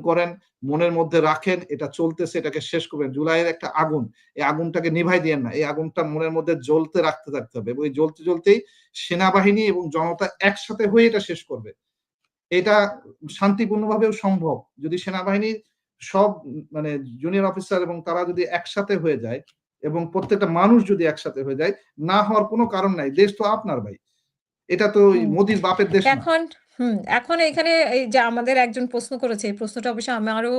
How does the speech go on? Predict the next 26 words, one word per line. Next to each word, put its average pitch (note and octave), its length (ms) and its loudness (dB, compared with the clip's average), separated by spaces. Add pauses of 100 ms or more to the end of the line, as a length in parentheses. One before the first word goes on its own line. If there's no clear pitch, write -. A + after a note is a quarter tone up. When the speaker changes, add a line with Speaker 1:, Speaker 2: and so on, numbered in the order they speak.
Speaker 2:
আপনাকে G#3 460 -4
করার G#3 320 -4 (220)
দরকার G3+ 320 -8
ছিল G3 180 -8 (640)
যে, G#3+ 180 0 (280)
উম, A#3+ 160 -4 (140)
এখন A3+ 260 -2 (180)
যদি, B3+ 300 2 (540)
আহ, A3 220 2 (280)
যেহেতু A#3+ 300 0 (180)
বিএনপি B3+ 420 2 (100)
এটা, B3 200 2 (120)
এখানে A#3+ 260 -2
ক্যাম্পেইন A3+ 380 0
করছে A#3+ 280 -2 (100)
না, G#3+ 180 0 (800)
তারপরে G#3+ 340 -2
আওয়ামী A#3 300 2
লীগ B3+ 200 2
অনুপস্থিত, A3 680 -2 (420)
so - 120 -8 (280)
এখানে B3+ 260 2
আরো A#3+ 180 2
কিছু, B3+ 240 -6 (280)
উম, A3+ 180 -4 (140)
দল G#3+ 180 2